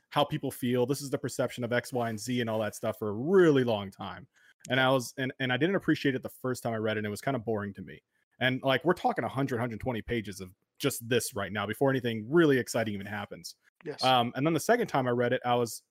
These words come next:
Speaker 1: or actually the second time I read it, um, same exact thing, same exact sentiment until stuff started happening. And then I was like, "Oh crap. Like, we're,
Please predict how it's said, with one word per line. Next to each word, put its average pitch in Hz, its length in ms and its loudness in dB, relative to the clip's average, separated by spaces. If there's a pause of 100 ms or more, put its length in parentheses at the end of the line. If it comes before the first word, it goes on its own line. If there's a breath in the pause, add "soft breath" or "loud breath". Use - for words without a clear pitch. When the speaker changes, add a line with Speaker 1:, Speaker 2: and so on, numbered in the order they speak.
(140)
Speaker 1:
or 139 120 4
actually 135 280 2
the 120 60 -4
second 180 180 2
time 156 100 6
I 139 40 4
read 139 160 8
it, - 80 0 (460 soft breath)
um, 117 280 2
same 185 180 2
exact 156 240 4
thing, 135 160 0
same 143 200 0
exact 131 220 0
sentiment 131 420 -4
until 143 400 2
stuff - 360 -2
started 113 340 -2
happening. 104 440 -6
And 113 100 -4
then 131 60 0
I 131 80 0
was 120 140 -4
like, 110 180 0 (500)
"Oh 131 560 6
crap. 117 600 2 (500)
Like, 123 220 4
we're, 151 260 6